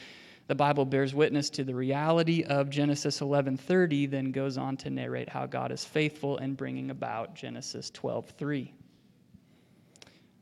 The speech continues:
He puts it this way, The marvel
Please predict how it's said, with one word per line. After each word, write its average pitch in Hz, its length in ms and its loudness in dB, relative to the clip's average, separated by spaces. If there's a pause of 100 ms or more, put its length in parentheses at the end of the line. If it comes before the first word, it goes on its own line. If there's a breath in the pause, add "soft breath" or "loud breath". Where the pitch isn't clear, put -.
(360 soft breath)
He 147 120 -4
puts 139 280 -2
it 123 140 -2
this 143 240 -4
way, 123 160 0
The 127 100 -2
marvel 175 760 4